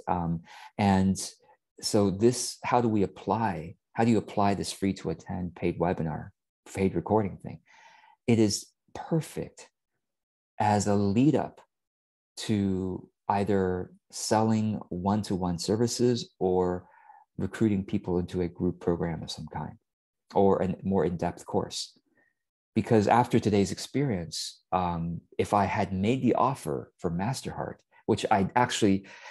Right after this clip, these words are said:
it coincided that I actually posted about Masterheart to my social media this morning. I hadn't timed it, I hadn't planned it to do this, but I'm like, "That's perfect, actually." Um, and not surprisingly, I got, you know,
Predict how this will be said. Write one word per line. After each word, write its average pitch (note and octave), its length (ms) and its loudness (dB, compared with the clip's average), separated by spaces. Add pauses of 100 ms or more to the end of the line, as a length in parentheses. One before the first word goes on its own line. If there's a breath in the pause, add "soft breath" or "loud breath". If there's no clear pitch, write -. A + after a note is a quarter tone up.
(100)
it - 120 -2
coincided D3+ 840 6
that G#2 180 2
I G2+ 140 0
actually A2 420 0
posted G#2 500 -2
about F2+ 300 -2
Masterheart F2 600 -2 (500 soft breath)
to - 80 2
my F2 140 4
social F2+ 320 0
media G2 480 -2 (340)
this G2 220 0
morning. C3+ 400 2 (420 loud breath)
I A#2 60 2
hadn't C#3 400 4
timed C#3 400 2
it, G2 160 2
I A2+ 60 2
hadn't C3 280 0
planned B2 400 -2
it A2+ 140 2
to G2 80 -4
do A2 180 2
this, D#3 220 0
but A2+ 80 -4
I'm B2 80 -4
like, A2+ 180 -6
"That's E3 160 -6
perfect, - 500 -2
actually." - 520 -4 (720 soft breath)
Um, G#2 580 4
and A2 380 2
not A#2+ 180 2
surprisingly, G#2 720 2
I F#2+ 80 -2
got, F#2 300 0 (160)
you F#2+ 140 -4
know, E2+ 240 -6